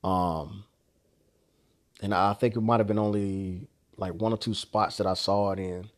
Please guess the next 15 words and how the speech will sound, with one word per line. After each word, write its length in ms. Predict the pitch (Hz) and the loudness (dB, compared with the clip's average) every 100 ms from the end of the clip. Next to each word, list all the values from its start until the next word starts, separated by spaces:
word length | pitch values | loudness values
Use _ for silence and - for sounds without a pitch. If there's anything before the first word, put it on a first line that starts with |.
| _ - - _ _ | _ -20 -20 _ _
but 80 | 110 | 6
I 80 | 107 | 8
really 380 | 101 110 123 | 8 6 6
wanted 260 | 107 104 87 | 6 2 -2
to 60 | 87 | -4
see 260 | - 104 | -2 -2
that 360 | 92 98 90 - _ _ _ _ _ _ - | -2 -2 -4 -6 _ _ _ _ _ _ -6
in 100 | 87 | -4
a 80 | |
lot 840 | 82 85 95 95 101 95 - - - _ _ _ _ _ _ _ _ _ _ _ | -2 -2 0 2 4 2 -2 -6 -8 _ _ _ _ _ _ _ _ _ _ _
of, 300 | - 98 82 | -2 0 0
uh, 360 | 85 78 73 76 | -4 -4 -6 -8
of, 220 | - 87 71 | -8 -8 -6
of 200 | 82 - | -8 -8
stores 840 | - 95 85 78 - 117 - - | -6 -2 -2 -4 -8 -14 -14 -16